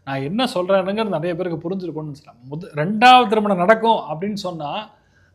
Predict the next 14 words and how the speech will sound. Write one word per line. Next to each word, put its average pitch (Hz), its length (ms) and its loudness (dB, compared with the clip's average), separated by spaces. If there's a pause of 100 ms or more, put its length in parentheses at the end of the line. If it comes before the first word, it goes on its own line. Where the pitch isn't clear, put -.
கல்யாணம் 220 680 8
ஆன 208 200 6
அத்தனை 269 380 6
பேருக்கும் 233 340 8
ரெண்டாவது 233 420 8
திருமணம் 208 380 2
நடக்கும்னு 185 340 2
அர்த்தம் 180 360 4
கிடையாது. 165 420 4
தயவு 202 280 2
செய்து 233 240 2
புரிதல் 277 420 -2
சரி 190 200 -4
பண்ணிக்கணும். 139 440 -12